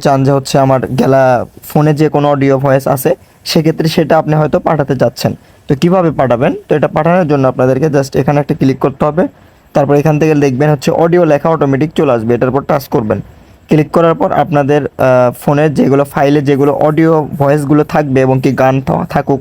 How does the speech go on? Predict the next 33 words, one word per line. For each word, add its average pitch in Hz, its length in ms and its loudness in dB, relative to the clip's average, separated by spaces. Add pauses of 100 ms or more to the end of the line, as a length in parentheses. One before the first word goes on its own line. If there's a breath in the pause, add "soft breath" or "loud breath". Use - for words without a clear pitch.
অথবা 131 220 0 (100)
যে 139 120 4
কোনো 165 180 2
কিছু 160 120 -2 (100)
থাকুক 127 300 0
না 127 100 2
কেন, 120 120 0 (680 soft breath)
অডিও 160 200 2 (100)
যেটা 147 240 2
থাকবে 151 200 -2 (120)
সেটা 175 260 2
just 147 220 -2
আপনাদের 131 300 0
এখানে 135 260 0
চলে 135 160 2
আসবে। 123 180 -2 (540 soft breath)
আপনি 143 140 0 (100)
চাইলে 156 300 2
এখান 151 200 0
থেকে 160 200 0
ওইটা 143 160 0 (100)
সেন্ড 147 200 0
করতে 127 220 0
পারবেন। 117 220 0
তো - 120 2
এটা 131 180 0
just 143 160 -2 (120)
এখানে 139 180 2 (120)
ক্লিক 147 240 0
করে 170 180 0
just 139 220 -2
সেন্ড 135 180 0
এ 131 220 0